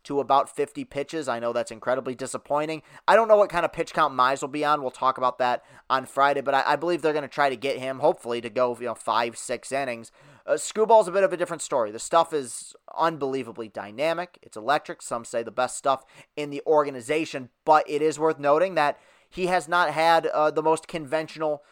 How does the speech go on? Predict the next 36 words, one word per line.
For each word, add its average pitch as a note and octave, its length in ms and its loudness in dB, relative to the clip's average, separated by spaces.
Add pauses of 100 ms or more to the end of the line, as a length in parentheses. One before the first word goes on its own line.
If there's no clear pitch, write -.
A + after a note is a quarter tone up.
(100)
summer. D3+ 520 -2
Uh, A#2 220 -2
got C#3+ 380 2
covid F3 400 -2
and B2 180 -12
got B2 260 2
it A#2+ 220 -8
bad C3+ 380 -4 (120)
during C3 240 -6
this B2 140 -10
summer. A#2+ 320 -6
Was A2 120 -14
talking A#2+ 260 -2
about A#2+ 180 0
how A#2+ 160 2
he B2+ 160 -8
had, B2+ 240 -2 (240)
you A2+ 60 -12
know, B2+ 100 2
a, B2+ 280 2
a B2+ 40 0
fever C#3 580 -4
in C3+ 440 -12
well C3+ 180 4
above C#3 300 2
a C#3 140 2
hundred D3 320 -2
degrees, C3+ 460 -8
and B2 120 -8
it's, B2+ 200 -10
it's - 200 -14
taken D3 280 -6
some D#3+ 160 -10
time D3+ 280 -4
for C#3+ 140 -6
him C3 260 -8